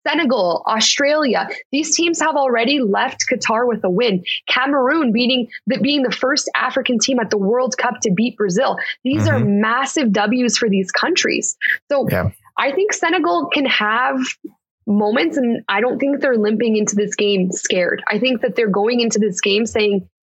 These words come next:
Speaker 1: "We can potentially upset an English team that"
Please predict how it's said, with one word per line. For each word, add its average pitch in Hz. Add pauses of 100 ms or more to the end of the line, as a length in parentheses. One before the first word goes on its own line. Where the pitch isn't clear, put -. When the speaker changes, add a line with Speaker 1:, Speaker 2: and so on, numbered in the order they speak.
(200)
Speaker 1:
"We 269
can 247
potentially 226
upset 196
an 196
English 214
team 311
that" 202